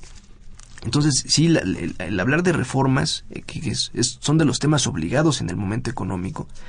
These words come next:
es justamente porque no van a servir, o, o qué se tendría que ajustar para que realmente pudieran tener un impacto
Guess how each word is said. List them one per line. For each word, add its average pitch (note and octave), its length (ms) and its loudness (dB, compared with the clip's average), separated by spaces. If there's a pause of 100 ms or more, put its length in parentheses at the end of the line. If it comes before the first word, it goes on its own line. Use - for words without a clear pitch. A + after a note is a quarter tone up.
(540)
es C3+ 340 4
justamente D3 640 2
porque C#3+ 680 2 (520)
no C#3 180 6
van D#3 180 6
a C#3 60 2
servir, - 560 -2
o, G#2+ 240 -2
o B2 220 0
qué - 240 0
se D#3+ 100 0
tendría C3 420 2
que - 100 -2
ajustar C3+ 460 -2
para G#2 220 -2
que F#2+ 140 -4
realmente C#3 440 0
pudieran B2 380 0
tener B2+ 220 0
un C#3 100 4
impacto B2+ 560 -2